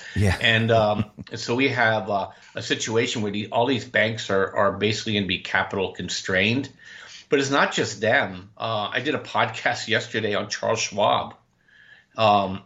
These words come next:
Speaker 2: they are upside down in terms of they, they borrowed a whole bunch of short-term money at really low rates, and now they have to refinance it, and it's a hundred and thirty percent of their capital, Dave.
Speaker 1: Wow.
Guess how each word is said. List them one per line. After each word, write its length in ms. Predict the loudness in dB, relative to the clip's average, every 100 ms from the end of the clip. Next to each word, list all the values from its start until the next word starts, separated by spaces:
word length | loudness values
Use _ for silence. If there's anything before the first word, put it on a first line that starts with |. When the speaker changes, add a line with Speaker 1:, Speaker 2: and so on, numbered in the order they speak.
| _
Speaker 2:
they 200 | -2 2
are 200 | 4 2 -2
upside 540 | -6 -2 0 0 2
down 560 | 2 4 2 0 -6 -8
in 100 | -12
terms 380 | -6 -4 -2 -2
of 180 | -2
they, 140 | -2 -4
they 180 | -4 -6
borrowed 720 | -4 2 6 6 6 2 -2
a 600 | -12 -20 _ _ -14 -12
whole 460 | -10 -4 2 2
bunch 300 | 4 2 2
of 60 | -2
short-term 640 | 0 0 -2 -2 0 0 2
money 580 | 2 2 2 -2 -8 _ -20 -20 -4
at 200 | -4 -2
really 260 | -2 0 0
low 260 | 2 2
rates, 640 | 4 2 0 -4 -6 -8 -10 _ _ _ _
and 140 | -4
now 200 | 0 2
they 100 | 2
have 160 | 0 -2
to 80 | -4
refinance 840 | -6 -4 -2 -2 0 0 0 0
it, 200 | -2 -2
and 120 | -4
it's 140 | -2 -4
a 40 |
hundred 440 | -6 -2 0 0 -6
and 100 | -4
thirty 280 | -2 -2
percent 340 | -4 -2 0 0
of 60 |
their 100 | 0
capital, 540 | -2 0 0 2 -2 -2
Dave. 500 | -2 -2 -4 -10 -18 _
Speaker 1:
Wow. 360 | -4 -2 -2 -4